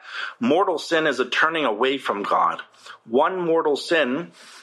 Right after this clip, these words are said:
empties the soul of sanctifying grace. Mortal sin is the, the abandonment of God.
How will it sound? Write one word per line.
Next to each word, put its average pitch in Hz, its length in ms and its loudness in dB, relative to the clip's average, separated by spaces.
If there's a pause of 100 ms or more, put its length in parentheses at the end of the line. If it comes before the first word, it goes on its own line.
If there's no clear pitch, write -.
(160)
empties 170 420 -2
the 110 100 2
soul 135 340 2
of 127 80 0
sanctifying 123 580 0
grace. 143 520 -4 (540)
Mortal 143 420 2
sin 156 340 0
is 127 340 0
the, 117 560 0 (420)
the 127 160 0
abandonment 131 680 0
of 90 120 -4
God. - 340 2